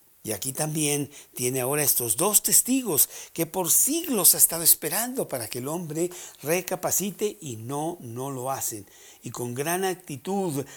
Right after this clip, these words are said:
de aflicción y de dolor, ellos predican poderosamente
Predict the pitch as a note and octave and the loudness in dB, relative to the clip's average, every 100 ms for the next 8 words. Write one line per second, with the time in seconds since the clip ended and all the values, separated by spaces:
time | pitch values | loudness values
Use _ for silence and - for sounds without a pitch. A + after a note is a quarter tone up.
0 | - C#3+ C#3+ - B2+ - - D3+ E3 F3 | -10 -2 0 0 -2 2 2 4 2 2
1 | C#3+ C3 B2+ C3+ F3 F#3 - - - C3 | 0 -2 0 2 2 0 -8 -14 -4 -2
2 | C3+ C3 - A#2+ A#2 C#3 E3+ - D3+ D3+ | 2 2 0 -6 -8 -8 -6 -6 -6 -8
3 | - - F3+ E3+ C#3+ B2 - G#2+ G#2 A#2 | -14 -6 -4 -2 -4 -2 -2 -2 -6 -8
4 | A2+ A2+ G#2+ | -8 -8 -8